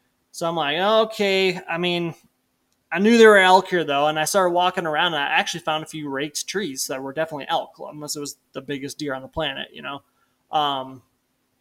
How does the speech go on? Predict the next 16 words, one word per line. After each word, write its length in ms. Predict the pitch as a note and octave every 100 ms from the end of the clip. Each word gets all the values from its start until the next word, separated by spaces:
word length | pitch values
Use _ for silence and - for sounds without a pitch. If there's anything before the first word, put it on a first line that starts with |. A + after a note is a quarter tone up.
| _ _ _ _ _
so 160 | - F3+
I'm, 160 | E3 D#3+
like, 240 | C#3 C#3
thinking 240 | F3+ E3+
in 80 | D#3+
my 80 | C#3+
head, 160 | D3+ D#3+
"Well, 240 | G3+ B3
maybe 280 | D3+ F3 A3+
they 140 | A3
are 160 | G3 B3
here 200 | D3 C#3+
during 280 | D3 C3+ C3
rut 260 | C3+ C#3+
if 120 | C3+
we 140 | D#3